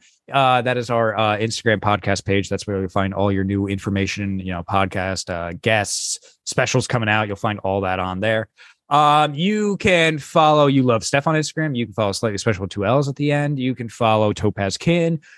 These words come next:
You can follow Trip God Jimmy. That is T R Y P G O D J I M I on Instagram as well.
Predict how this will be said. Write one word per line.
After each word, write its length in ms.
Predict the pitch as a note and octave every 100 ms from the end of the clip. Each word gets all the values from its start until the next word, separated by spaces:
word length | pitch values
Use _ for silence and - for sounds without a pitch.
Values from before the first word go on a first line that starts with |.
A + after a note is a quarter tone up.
| -
You 160 | C3+ D3+
can 100 | D3
follow 220 | D3 C#3+
Trip 180 | - D#3
God 220 | D3 C3+
Jimmy. 220 | D3 G#3
That 120 | D#3+
is 140 | A2+ -
T 80 |
R 100 | A#2+
Y 140 | A2 G#2
P 200 | - A#2+
G 220 | G#2+ A2+
O 80 | G2+
D 160 | G#2
J 220 | G2 G2+ G2
I 180 | G2
M 220 | G2+ F#2+ F#2+
I 340 | C#3 D3+ E3+
on 120 | D#3+ E3
Instagram 400 | E3 - E3+ D3
as 160 | A#2
well. 480 | C3+ C#3+ F3 F#3+ F#3